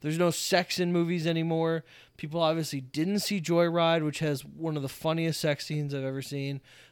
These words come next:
Uh, No Hard Feelings is entirely <laughs> about that. Um, and, uh, it wasn't dominated with, like, superheroes or with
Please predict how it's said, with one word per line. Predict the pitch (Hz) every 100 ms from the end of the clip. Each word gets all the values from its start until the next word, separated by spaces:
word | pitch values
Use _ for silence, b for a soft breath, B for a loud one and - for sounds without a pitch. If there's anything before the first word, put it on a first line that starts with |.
| -
Uh, | 135
No | 143 165
Hard | 190 170
Feelings | - 165 175 160
is | 131 110
entirely | 90 - - 262 226 196 170
<laughs> |
about | 156 147 143 -
that. | 127 131 135 - B B B 170
Um, | 151 147 139 135 127 135 _ b b b b b _ _ _
and, | 170 170 165 165 165 156 - - _ _ _ _ _ _ _ _ _ _ -
uh, | 160 160 151 139 _ _ _ _ _ _ _ _ _
it | 165 165
wasn't | 196 190 170
dominated | 170 170 185 170
with, | 143
like, | 156
superheroes | - 180 180 143 113 110 85 - -
or | 139 135
with | 135 131 - -